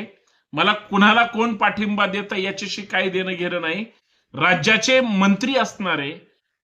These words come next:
पुण्याचे आमदार असणारे, एका कोल्हापूरहून आलेल्या मोठ्या नेत्याचा त्या ठिकाणी नाव येतंय किंवा संदर्भ लागतोय, ही फार भयानक गोष्ट आहे. त्यांना बोललं, त्यांना भेटलं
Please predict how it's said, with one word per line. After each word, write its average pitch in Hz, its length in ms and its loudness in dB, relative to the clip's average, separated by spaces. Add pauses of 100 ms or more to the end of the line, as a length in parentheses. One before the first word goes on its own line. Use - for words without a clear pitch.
पुण्याचे 220 500 2 (120)
आमदार 208 340 4
असणारे, 180 580 -4 (1300)
एका 220 380 4 (560)
कोल्हापूरहून 240 800 2
आलेल्या 220 560 2 (280)
मोठ्या 170 400 0
नेत्याचा 240 600 0 (460)
त्या 196 80 0
ठिकाणी 202 460 -2
नाव 185 280 2
येतंय 196 240 -4
किंवा 190 280 -2
संदर्भ 180 520 -4
लागतोय, 175 520 -2 (480)
ही 226 120 2 (100)
फार 220 240 2
भयानक 190 440 0
गोष्ट 180 340 -6
आहे. 180 160 -2 (400)
त्यांना 190 300 4
बोललं, 202 440 4 (100)
त्यांना 185 260 0
भेटलं 190 520 0